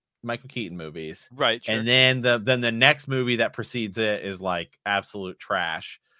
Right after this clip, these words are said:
Speaker 1: uh,
Speaker 2: I
Speaker 1: which
Speaker 2: love
Speaker 1: is,
Speaker 2: George
Speaker 1: you know, the,
Speaker 2: Clooney, but I can't
Speaker 1: the
Speaker 2: defend
Speaker 1: George Clooney
Speaker 2: Batman
Speaker 1: one.
Speaker 2: and Robin.
Speaker 1: Yeah, it,
Speaker 2: Yeah.
Speaker 1: they just went down a, a weird, weird path. And then you, then you start to move into, like, fantastic Christopher Nolan Batman movies, and it's like, okay, you know, so,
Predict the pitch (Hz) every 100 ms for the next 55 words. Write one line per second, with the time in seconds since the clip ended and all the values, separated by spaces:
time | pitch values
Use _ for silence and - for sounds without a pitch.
0 | _ _ 104 104 95 90 87 87 87 90
1 | 135 92 131 120 95 120 120 113 107 113
2 | 113 - 110 113 107 117 110 - 113 107
3 | 101 95 95 90 90 92 _ 139 156 160
4 | 147 143 139 143 165 135 104 104 101 143
5 | 135 120 - - 110 104 98 95 90 87
6 | - 92 85 85 87 - 92 87 104 95
7 | - 147 156 185 202 165 151 147 135 156
8 | 185 156 143 123 113 117 113 107 101 92
9 | 113 98 - 123 120 - 101 _ - 110
10 | - 92 98 104 85 82 80 78 78 73
11 | 76 80 85 82 80 95 90 - 62 65
12 | 60 62 64 - 76